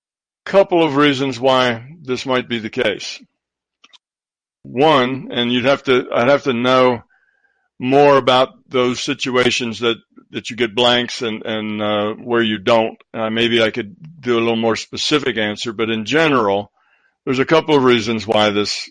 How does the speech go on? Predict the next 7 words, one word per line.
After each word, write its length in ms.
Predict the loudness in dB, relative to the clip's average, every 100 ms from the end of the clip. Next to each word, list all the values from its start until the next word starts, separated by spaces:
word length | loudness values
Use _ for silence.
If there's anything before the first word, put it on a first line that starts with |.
| _
this 200 | -14 -6
might 200 | -6 -4
happen. 420 | -6 -8 -12 -18 _ _ _ _ _ _ _ 2
One 500 | 4 6 4 0 -4
is 560 | 0 0 0 -4 -12 -14 _ _ _ _ _ _ _ _ _ _ _ _ _ _ _ _ _ _ _ _ -6
the 120 | 0
system 600 | 2 2 4 0 0